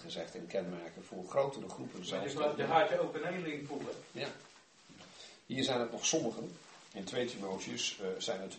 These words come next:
Speaker 1: de mensen. Dan is het een algemeen kenmerk van de mensheid,
Speaker 2: Mhm.
Speaker 1: die de kenmerken dan heeft die je de Romeinenbrief toeschrijft aan de ongelovigen.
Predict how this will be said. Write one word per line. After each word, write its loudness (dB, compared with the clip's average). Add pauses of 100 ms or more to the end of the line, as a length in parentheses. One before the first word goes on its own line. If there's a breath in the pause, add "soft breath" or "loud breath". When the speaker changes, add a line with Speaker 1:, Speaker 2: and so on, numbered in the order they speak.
(160)
Speaker 1:
de -2
mensen. -2
Dan -6
is -6
het -6
een -6
algemeen 4
kenmerk 0
van -4 (200)
de -4
mensheid, 0 (340)
Speaker 2:
Mhm. -6 (180)
Speaker 1:
die 0
de 0
kenmerken 8
dan 2
heeft 2
die -2
je 0
de 0
Romeinenbrief 4
toeschrijft -2 (140)
aan -4
de 2 (200)
ongelovigen. 6